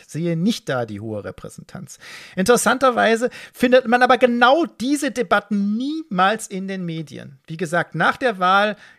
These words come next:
geht's vielleicht noch kurz um die Wahlbeteiligung. Da haben sie aber jetzt schon gefeiert, dass sie nach oben gegangen ist. Ja, großartig, vielleicht sollte man mal überlegen, warum.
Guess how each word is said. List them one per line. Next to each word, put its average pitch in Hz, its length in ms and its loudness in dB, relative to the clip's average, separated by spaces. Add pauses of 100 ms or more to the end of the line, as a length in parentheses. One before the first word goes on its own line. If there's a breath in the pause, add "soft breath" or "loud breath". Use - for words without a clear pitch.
(120)
geht's - 180 -6
vielleicht 247 440 2
noch - 120 -8
kurz 240 280 0
um 196 100 -8
die 175 140 -6
Wahlbeteiligung. 226 960 -4 (600)
Da 117 100 -6
haben 165 100 2
sie 185 80 -4
aber 170 140 0
jetzt 139 100 -6
schon 143 140 -4
gefeiert, 226 580 2
dass 262 120 -6
sie 147 100 -8
nach 120 100 -8
oben 226 300 -10
gegangen 127 340 -10
ist. - 240 -12
Ja, 165 180 -4
großartig, 156 760 -8
vielleicht 135 180 -10
sollte - 180 -10
man 117 140 -10
mal 117 120 -10
überlegen, 110 400 -10
warum. 131 440 -4